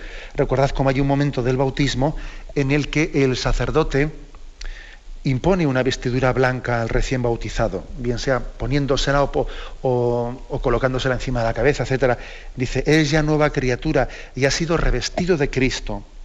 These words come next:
Esta vestidura blanca sea signo de tu dignidad de cristiano. Ayudado por la palabra y el ejemplo de los tuyos,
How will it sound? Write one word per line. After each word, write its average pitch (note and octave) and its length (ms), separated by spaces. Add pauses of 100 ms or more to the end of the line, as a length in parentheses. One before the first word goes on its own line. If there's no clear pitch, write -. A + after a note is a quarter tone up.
(540)
Esta C3 240
vestidura C#3 540
blanca C#3+ 560 (280)
sea C#3+ 280
signo D3+ 360
de C#3+ 100
tu C#3+ 120
dignidad B2 540
de C3 100
cristiano. A2+ 640 (1600)
Ayudado A#2 380
por C3 140
la A#2+ 140
palabra B2+ 340
y A2+ 80
el G#2 80
ejemplo B2+ 380
de A2+ 80
los G#2 180
tuyos, F#3+ 420